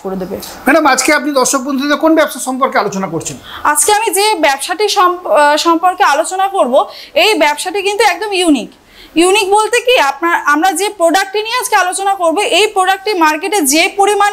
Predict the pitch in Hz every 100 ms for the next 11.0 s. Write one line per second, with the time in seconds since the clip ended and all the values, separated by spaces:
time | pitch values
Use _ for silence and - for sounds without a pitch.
0 | 415 - 320 381 359 370 381 381 392 403
1 | 302 - - - 302 311 370 392 427 427
2 | 392 349 370 392 403 403 - 320 294 370
3 | 381 359 370 311 294 330 427 - 330 302
4 | 226 - _ - - 349 339 392 415 302
5 | 311 339 415 392 427 440 339 349 359 370
6 | 415 349 339 392 370 302 302 349 370 359
7 | - 302 311 427 381 359 359 359 392 339
8 | 294 370 381 320 294 370 370 302 247 -
9 | - 294 285 - 392 370 302 370 - 370
10 | 381 381 415 403 349 403 381 247 214